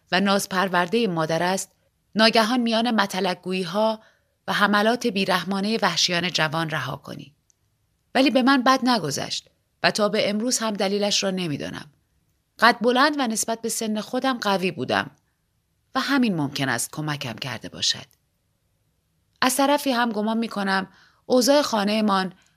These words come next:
و آن حال و هوای بداخلاقی، سنگدلی و نفرت موجود در آن که ناشی از وجود پدری بود که حتی به ندرت ممکن بود ببینمش، باعث شده بود هر مکان دیگری در نظرم،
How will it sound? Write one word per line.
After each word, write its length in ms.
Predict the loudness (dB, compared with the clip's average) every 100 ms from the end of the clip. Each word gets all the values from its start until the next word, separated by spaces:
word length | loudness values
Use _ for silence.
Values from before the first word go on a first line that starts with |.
| _ -2
و 60 |
آن 260 | 2 2 2
حال 300 | 0 0 0
و 40 |
هوای 380 | -2 -2 0 -2
بداخلاقی، 960 | -2 0 0 -2 -4 -4 -4 -4 -6 -10 -20 _
سنگدلی 640 | -8 0 0 2 0 0 0
و 140 | -2
نفرت 460 | 0 -2 -2 -2 -2
موجود 420 | -4 -4 -6 -2
در 200 | -2 0
آن 280 | -2 -2 -4 -10 _ _ _ _
که 100 | -2
ناشی 360 | 2 4 4 4
از 180 | 2 -2
وجود 280 | -4 -2 -2
پدری 460 | -4 -4 -2 -2
بود 180 | -4 -6
که 140 | -4
حتی 260 | -4 -2 -4
به 160 | -2 -2
ندرت 420 | -2 0 0 0
ممکن 380 | -6 -4 -6 -6
بود 180 | -4
ببینمش، 640 | -4 -2 -2 0 -2 -2 -6 _ _ _ _ 4
باعث 260 | 6 6
شده 280 | 4 0 0
بود 240 | -2 -6 -6 _ _ -2
هر 260 | 2 2
مکان 420 | 2 0 2 0 0
دیگری 560 | 0 -2 2 2 4
در 160 | 2 0
نظرم، 580 | -2 0 0 0 -2